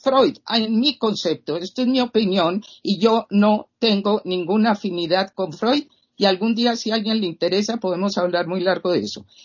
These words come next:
pero es simplemente que para Freud la visión era mucho más reducida. Jung opinaba que si uno es científico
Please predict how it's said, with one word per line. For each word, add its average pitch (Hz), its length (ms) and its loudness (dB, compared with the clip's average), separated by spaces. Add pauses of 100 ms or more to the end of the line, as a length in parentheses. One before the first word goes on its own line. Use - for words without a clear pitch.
(120)
pero 190 340 4 (160)
es 226 220 2
simplemente 247 680 2
que 226 140 -2
para 175 260 0
Freud 226 380 -2
la 196 260 0
visión 233 540 -2
era 214 160 0
mucho 285 360 0
más 269 180 -2
reducida. 208 760 -2 (400)
Jung 285 520 2
opinaba 214 840 2
que 160 120 -6
si 202 160 -6
uno 277 240 0
es 370 140 0
científico 226 1040 -2